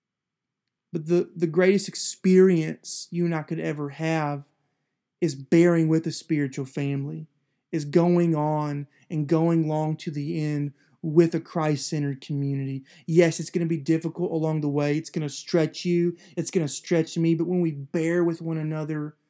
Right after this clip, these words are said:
in the love of God, friends, it's gonna grow us up into the image of Christ.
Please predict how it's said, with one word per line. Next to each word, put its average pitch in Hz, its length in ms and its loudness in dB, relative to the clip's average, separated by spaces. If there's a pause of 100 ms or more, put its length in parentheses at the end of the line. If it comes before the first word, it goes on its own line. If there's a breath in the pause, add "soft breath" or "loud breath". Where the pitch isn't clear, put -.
(680)
in 160 300 0
the 151 80 -2
love 151 280 0
of 147 220 -4
God, 160 400 0 (460 soft breath)
friends, 170 200 2
it's 147 140 -6
gonna 175 160 -2
grow 151 420 -2
us 139 160 -2
up 151 200 -4
into 151 200 -6
the 147 220 -6
image 143 240 -4
of 135 140 -16
Christ. 151 680 -10